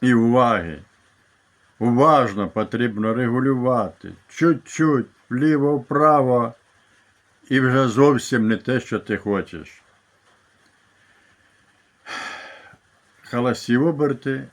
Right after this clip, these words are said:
не трималися зовсім. Або газує, або глохне.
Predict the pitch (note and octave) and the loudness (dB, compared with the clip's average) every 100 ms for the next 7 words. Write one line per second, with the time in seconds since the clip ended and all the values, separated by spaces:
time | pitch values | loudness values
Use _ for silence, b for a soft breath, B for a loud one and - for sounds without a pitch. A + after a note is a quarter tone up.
0 | _ A2 G2 F#2+ G2+ F#2+ A#2+ C#3 C3+ A#2 | _ -6 -6 -4 -4 -2 0 0 -2 -8
1 | - C3 C#3 _ F#2+ D#2+ E2 G#2+ A#2 A#2 | -10 -12 -14 _ -20 -18 -6 -2 0 0
2 | F2 - - - - _ _ _ _ A#2 | -4 -10 -20 -20 -20 _ _ _ _ -4
3 | A#2 A2 F#2+ G2 F2 C#3+ D3 C3+ C3 _ | -2 0 -2 -6 -4 -2 0 -2 -6 _
4 | - E2+ D#2+ G#2 F2+ E2 G2 G#2+ F#2+ - | -14 -14 -8 -8 -8 -6 -2 -2 -2 -8
5 | - | -20